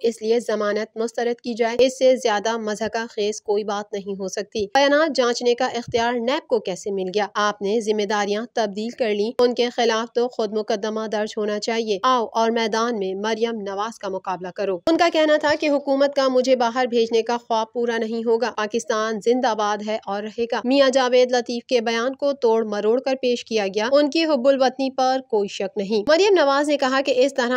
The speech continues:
इंतकामी कार्रवाइयां की गयी तो नून लीग खामोश नहीं रहेगी। जो मरियम को स्मैश करने के ख्वाब देख रहे हैं,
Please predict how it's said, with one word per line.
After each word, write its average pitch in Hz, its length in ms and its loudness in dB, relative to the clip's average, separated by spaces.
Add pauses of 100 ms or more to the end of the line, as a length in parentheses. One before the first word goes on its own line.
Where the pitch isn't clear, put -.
इंतकामी 233 640 -2
कार्रवाइयां 214 540 0
की 247 240 -2
गयी 254 180 2
तो 269 160 2
नून 226 240 2
लीग 226 220 -4
खामोश 240 520 -2
नहीं 196 240 -2
रहेगी। 196 420 -4
जो 247 160 6
मरियम 247 360 2
को 269 180 2 (100)
स्मैश 233 400 -6
करने 214 300 -2
के 226 140 -2
ख्वाब 196 380 -4
देख 196 260 -2
रहे 240 220 2
हैं, 214 160 0